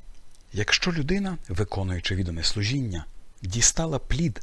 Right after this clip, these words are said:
своєї праведної діяльності і отримала змогу бачити лице Господа Крішни, скільки насолоди вона може здобути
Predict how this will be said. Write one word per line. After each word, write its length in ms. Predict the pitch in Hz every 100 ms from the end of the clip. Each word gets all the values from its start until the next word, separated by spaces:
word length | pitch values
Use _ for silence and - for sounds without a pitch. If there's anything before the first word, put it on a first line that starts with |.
| -
своєї 400 | - - 82 85
праведної 500 | - 113 120 107 101
діяльності 680 | 90 92 127 127 120 - 107
і 100 | 123
отримала 600 | 113 104 156 175 147 110
змогу 460 | 87 92 160 147 131
бачити 460 | 90 98 - 101
лице 280 | 82 80 -
Господа 460 | 87 98 - 143 143
Крішни, 400 | - 143 - 127 - -
скільки 480 | - - - 220 196
насолоди 560 | 170 151 156 147 123 85
вона 220 | 80 82
може 260 | 85 95 85
здобути 540 | 80 92 156 - 139